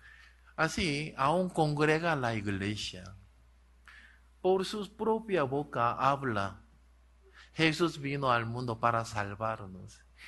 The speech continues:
Jesús limpió nuestro pecado". Así habla. Pero así un momento importante, como dice, "Soy pecador". ¿Por qué?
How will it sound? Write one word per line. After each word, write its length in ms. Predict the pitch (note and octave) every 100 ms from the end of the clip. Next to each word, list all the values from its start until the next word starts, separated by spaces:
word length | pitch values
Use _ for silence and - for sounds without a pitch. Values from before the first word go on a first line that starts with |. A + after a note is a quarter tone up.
| -
Jesús 440 | E3+ E3 F3 F3
limpió 380 | C#3 C3 A#2+ C#3
nuestro 460 | B2 A#2 A#2 A#2+ A#2
pecado". 500 | A#2 - C3+ B2 G#2+
Así 260 | G#2 -
habla. 520 | D3+ C#3+ D#3+ B2 G#2 G#2+ _ - - - - _ - _ _ - _ _ - -
Pero 540 | F#3+ F#3+ G3 A3+ A3+ - - - _ _ _ _ _ _ _ - -
así 300 | F3+ F3+ G3+
un 640 | G3 G3+ G3 F#3+ F3+ E3+ - -
momento 1120 | D3+ D3 D#3 D#3+ F3+ F3+ F3 - C#3+ C3 B2 -
importante, 1400 | C#3+ C3+ - C#3+ C3 - D3+ D#3+ D#3 - D3+ D#3 D#3 _ _ _ _
como 320 | E3+ D#3 D3
dice, 480 | C#3 D3 F#3+ G#3+ - - - - _ _ _ _ _ _ _ _
"Soy 600 | - A#2 A2+ A2+ A2+ - - - - - - _
pecador". 800 | - A2+ G#2+ G2 G#2 F2+ F#2 F#2+ - _ _ _ _ -
¿Por 180 | D3
qué? 420 | - D#3 G#2 -